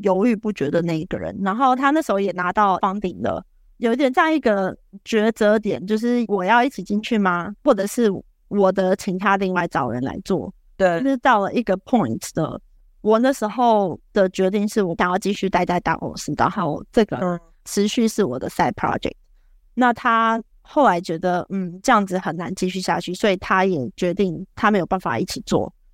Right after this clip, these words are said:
Speaker 1: 所以他也就把，我们就等于像是解散，然后钱退回去。
Speaker 2: 钱退回去给投资人？
Speaker 1: 剩下的钱退回去。有些钱已经消失了。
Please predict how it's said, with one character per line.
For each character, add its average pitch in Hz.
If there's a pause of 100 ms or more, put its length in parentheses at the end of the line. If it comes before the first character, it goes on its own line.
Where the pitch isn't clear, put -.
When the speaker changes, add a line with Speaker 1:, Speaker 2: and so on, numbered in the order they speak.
(140)
Speaker 1:
所 -
以 202
他 214
也 175
就 208
把， 113 (440)
我 202
们 190
就 240
等 -
于 190
像 208
是 214
解 147
散， 175
然 160
后 185
钱 185
退 185
回 -
去。 - (300)
Speaker 2:
钱 214
退 269
回 190
去 214
给 160 (120)
投 175
资 190
人？ 180 (220)
Speaker 1:
剩 247
下 190
的 170
钱 -
退 -
回 -
去。 - (600)
有 202
些 269
钱 208
已 185
经 202
消 180
失 -
了。 170